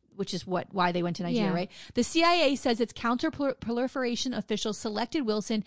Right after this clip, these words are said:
Speaker 1: and asked his wife to contact him. Quote, 'I will not answer any questions about my wife,'" Wilson, uh, goes on to tell Novak, right? Like, "I'm not gonna," so he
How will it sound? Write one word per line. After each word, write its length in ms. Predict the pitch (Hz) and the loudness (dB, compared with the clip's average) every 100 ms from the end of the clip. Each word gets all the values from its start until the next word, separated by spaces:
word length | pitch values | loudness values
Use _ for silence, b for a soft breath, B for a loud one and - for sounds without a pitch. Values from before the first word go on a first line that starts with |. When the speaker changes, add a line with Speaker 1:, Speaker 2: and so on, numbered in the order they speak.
| B - | B -2
Speaker 1:
and 160 | 240 | 0
asked 320 | 226 233 294 - | 4 4 4 0
his 120 | 339 | 2
wife 240 | 285 254 | 4 4
to 100 | - | 2
contact 580 | 269 - 254 240 190 165 | -4 0 0 0 -4 -4
him. 200 | 190 175 175 b b - | -4 -4 -4 b b 0
Quote, 300 | - 254 254 | 6 8 8
'I 140 | 226 | 6
will 120 | 247 247 | 6 6
not 260 | 240 269 | 6 4
answer 240 | 254 254 269 | 2 0 0
any 180 | 220 226 | 2 0
questions 320 | 226 208 202 | 0 0 0
about 160 | 196 | 0
my 100 | 180 | 0
wife,'" 280 | 180 180 175 | 0 -2 -2
Wilson, 320 | 196 185 196 | -4 -2 -4
uh, 140 | - 180 - | -6 -8 -4
goes 200 | 220 208 | 4 4
on 140 | 196 185 | 4 2
to 100 | 185 | -2
tell 180 | 190 | -2
Novak, 420 | 175 175 170 - - | -2 0 -2 -4 -2
right? 140 | 185 | -2
Like, 120 | 185 - | -2 -4
"I'm 120 | 202 | -2
not 120 | 220 | -2
gonna," 140 | 208 202 b b b b b | -4 -6 b b b b b
so 240 | - 370 | 2 4
he 180 | 285 359 | 6 6